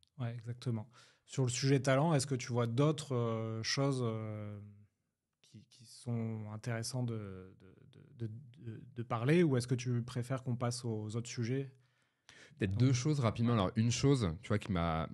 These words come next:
Speaker 2: qui m'a beaucoup étonné en préparant le podcast, on discutait avec mon associé, et il me disait, tu vois, euh, ça, encore une fois, sur l'école de vente, les bootcamps, parfois, on a des gens qui, euh,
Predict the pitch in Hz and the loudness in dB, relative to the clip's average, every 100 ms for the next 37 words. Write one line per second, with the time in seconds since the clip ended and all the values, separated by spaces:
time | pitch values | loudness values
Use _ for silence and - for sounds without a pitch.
0 | 101 101 85 95 - 120 107 117 107 - | -6 -2 -2 -2 -2 -2 2 2 2 -2
1 | 90 92 87 87 - 120 92 82 - 113 | -2 -2 -2 -4 0 -2 -2 -8 -4 -2
2 | 104 87 80 85 - 107 - - - - | 0 -2 -4 -4 -4 -4 -6 -20 -20 -4
3 | 87 87 87 120 120 95 82 87 69 50 | 0 0 2 2 0 -4 -4 -6 -8 -10
4 | - - - 87 98 - 101 101 101 117 | -16 -6 -2 -2 -4 -6 -2 -2 -2 -2
5 | 98 92 113 110 110 117 120 - 76 85 | -2 0 2 2 2 0 -2 -10 -10 -10
6 | 90 - 151 90 151 139 92 87 80 85 | -6 -6 -4 -4 -2 -2 -2 -2 -2 -2
7 | 131 160 - 82 87 | -4 -4 -4 -2 -4